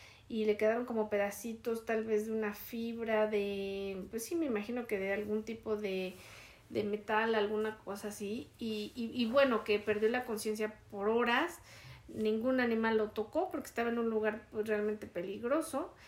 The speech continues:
ni una víbora, nada, y se levantó, estuvo como una semana,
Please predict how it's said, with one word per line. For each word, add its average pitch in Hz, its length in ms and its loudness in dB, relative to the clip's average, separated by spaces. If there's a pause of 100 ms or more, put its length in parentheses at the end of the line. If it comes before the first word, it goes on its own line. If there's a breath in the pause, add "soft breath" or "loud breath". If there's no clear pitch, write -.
(180 loud breath)
ni 226 120 0
una 233 240 2
víbora, 233 480 2
nada, 240 600 2
y 208 460 -6
se 208 140 0
levantó, 220 680 2 (460)
estuvo 233 960 0
como 208 200 -2
una 233 200 0
semana, 220 720 0